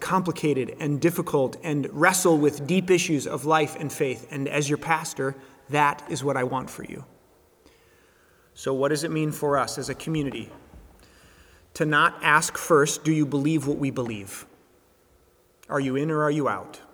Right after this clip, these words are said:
Are you with us or are you against us?" But rather, "Are you thirsty?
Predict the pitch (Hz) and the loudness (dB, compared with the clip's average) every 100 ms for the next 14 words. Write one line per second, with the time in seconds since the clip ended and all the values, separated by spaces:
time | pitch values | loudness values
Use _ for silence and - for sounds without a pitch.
0 | _ 123 110 127 135 147 - 131 131 131 | _ -10 -6 -8 -6 -8 -6 -6 -6 -4
1 | 131 113 101 - - - - - - _ | -6 -8 -12 -16 -18 -20 -20 -20 -20 _
2 | _ _ _ _ 135 143 151 120 117 156 | _ _ _ _ -6 -2 0 -2 -6 -12
3 | - - - _ _ _ - - 139 165 | -14 -20 -20 _ _ _ -16 -8 -6 -4
4 | 220 - - - | -6 -6 -14 -20